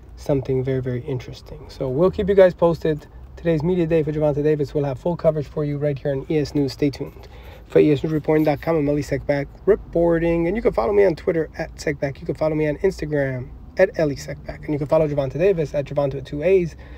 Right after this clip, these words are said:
And you can follow Hector Garcia at Android Garcia.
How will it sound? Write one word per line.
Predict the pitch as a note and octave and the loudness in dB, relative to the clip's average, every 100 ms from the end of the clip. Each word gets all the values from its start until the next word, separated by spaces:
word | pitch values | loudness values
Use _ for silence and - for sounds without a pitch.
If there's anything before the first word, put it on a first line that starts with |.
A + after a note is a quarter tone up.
| - - | -18 -8
And | - | -2
you | D#3 | 0
can | D3+ | -2
follow | - C#3+ D3 C3+ | -4 -4 -2 0
Hector | B2 A#3 - | 2 2 0
Garcia | E3 D3+ C3 D#3 D3+ C#3 - - - | 0 0 0 0 0 -2 -10 -20 -4
at | C#3+ B2+ - - - - | -2 -2 -10 -20 -18 0
Android | E3 E3 D3+ D3 C#3 C3+ - - | 2 2 2 2 0 -2 -12 -12
Garcia. | - C3+ B2+ - - - - - | -4 -4 -4 -12 -18 -10 -10 -10